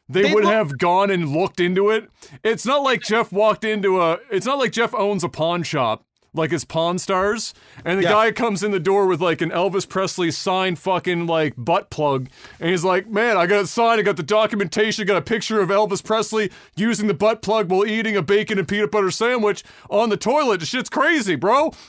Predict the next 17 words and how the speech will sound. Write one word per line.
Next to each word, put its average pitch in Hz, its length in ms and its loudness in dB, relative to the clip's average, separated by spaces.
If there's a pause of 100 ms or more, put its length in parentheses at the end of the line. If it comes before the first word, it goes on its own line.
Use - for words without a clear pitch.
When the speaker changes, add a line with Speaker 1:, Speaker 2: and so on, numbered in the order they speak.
(100)
Speaker 1:
And, 208 280 -2
and 202 160 0
the 202 60 -2
guy 220 180 2
turns 220 300 -2
around 202 160 2
and 196 80 0
goes, 180 180 0
"Now, 185 300 0 (420)
I 233 140 2
got 277 140 0
an 208 220 2
Elvis 220 380 2
Presley 220 400 0
butt 196 320 0
plug 156 280 -2
guy, 135 400 0